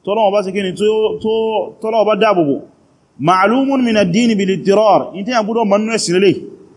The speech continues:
"حتى عوام المسلمين،" kódà àwọn kí ni, àwọn tí wọ́n jẹ́ عوام nínú àwọn Mùsùlùmí gan, "يعلمون هذا"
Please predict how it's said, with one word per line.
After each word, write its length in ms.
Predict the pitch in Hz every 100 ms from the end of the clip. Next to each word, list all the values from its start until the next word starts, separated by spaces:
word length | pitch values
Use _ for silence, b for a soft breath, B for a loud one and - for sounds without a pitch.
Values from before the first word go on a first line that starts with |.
| _ _ _
"حتى 400 | - 247 269 -
عوام 1040 | 226 196 208 214 240 - 269 262 254 226 220
المسلمين،" 680 | 220 214 202 175 220 226 165 - - _ _ -
kódà 160 | 269 294
àwọn 220 | 220 226
kí 100 | 240
ni, 60 |
àwọn 180 | 226 202
tí 80 | 220
wọ́n 120 | 254
jẹ́ 80 | 262
عوام 360 | 226 202 233 233
nínú 160 | 202 226
àwọn 180 | 202 196
Mùsùlùmí 300 | 160 160 202
gan, 160 | 190 185
"يعلمون 540 | 151 175 180 190 240 214
هذا" 400 | 202 226 196